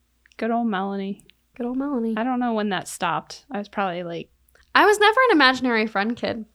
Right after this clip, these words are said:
Speaker 1: four or five. Five-ish
Speaker 2: I never
Speaker 1: when
Speaker 2: really
Speaker 1: that
Speaker 2: had
Speaker 1: stopped.
Speaker 2: imaginary friends.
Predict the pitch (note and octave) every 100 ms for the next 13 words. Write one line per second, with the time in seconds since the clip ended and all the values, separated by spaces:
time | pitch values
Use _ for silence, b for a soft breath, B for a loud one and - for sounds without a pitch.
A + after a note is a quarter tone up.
0 | _ - G3+ F#3+ G3 F3+ F3 F#3+ G3+ -
1 | _ _ _ - - A#3 B3 - - -
2 | B3 C4 D4 F4+ C#4+ A#3+ A#3 A#3 A#3 G#3+
3 | G#3+ G#3 G3 G3+ F#3+ G#3 -